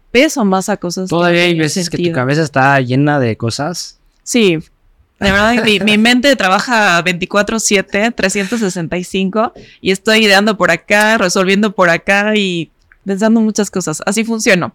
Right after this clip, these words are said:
Speaker 1: Por eso te digo, ya opté por tomar decisiones <laughs> cu-, cuando esté en
Speaker 2: Cuando
Speaker 1: calma.
Speaker 2: estás, ok.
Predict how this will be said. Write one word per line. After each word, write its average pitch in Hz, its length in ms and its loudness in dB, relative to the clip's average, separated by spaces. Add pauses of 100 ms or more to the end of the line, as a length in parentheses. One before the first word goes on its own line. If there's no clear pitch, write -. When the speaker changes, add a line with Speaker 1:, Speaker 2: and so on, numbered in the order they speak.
(420)
Speaker 1:
Por 180 80 0
eso 202 140 0
te 208 120 0
digo, 180 300 2 (1080)
ya 190 300 4
opté 208 300 0
por 220 160 0
tomar 185 340 2
decisiones 190 580 -4
<laughs> 220 60 0
cu-, 220 300 -2
cuando 240 320 4
esté 240 280 0
en 233 60 2
Speaker 2:
Cuando 165 220 2
Speaker 1:
calma. 196 320 2
Speaker 2:
estás, - 440 -4
ok. 143 180 -10